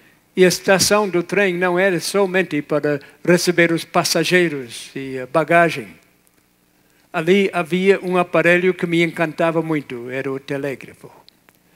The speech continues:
Porque da estação de trem vieram os telegramas e da estação do trem foram transmitidos telegramas. E um dia eles estavam precisando alguém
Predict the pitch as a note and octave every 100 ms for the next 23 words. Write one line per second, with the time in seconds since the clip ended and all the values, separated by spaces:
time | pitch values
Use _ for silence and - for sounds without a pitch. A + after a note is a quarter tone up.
0 | _ _ _ _ E3+ E3 E3 D#3+ D3+ -
1 | F3+ F3 G3+ G#3+ F#3+ F#3 F3+ F3 F#3 G#3
2 | G3 - _ _ C#3+ D3+ F#3 F#3+ G3 G3
3 | - - D#3 - - F#3 F3+ F3 F3+ F#3
4 | G3 F3 - - _ _ _ _ _ _
5 | - E3+ E3 E3+ D#3 - - E3 - G3
6 | F#3 E3+ E3+ F3 G3 F#3 F3 F3 E3+ F3+
7 | F3+ D#3+ F3+ F3 F#3+ C#3+ C3 - _ _
8 | D3 C#3 C3+ C3+ G#2+ D#2+ - - - _
9 | _ _ _ _ _ _ _ _ _ _
10 | _ _ _ _ - E3+ A3+ F#3+ G3 F#3+
11 | G#3 G3 - _ _ - _ _ _ _
12 | - D#3 - F#3+ F#3 F#3 - F#3 G3+ D#3+
13 | E3+ D#3 C#3 C3+ D3 D3 D3+ D#3+ E3 E3+
14 | E3 D#3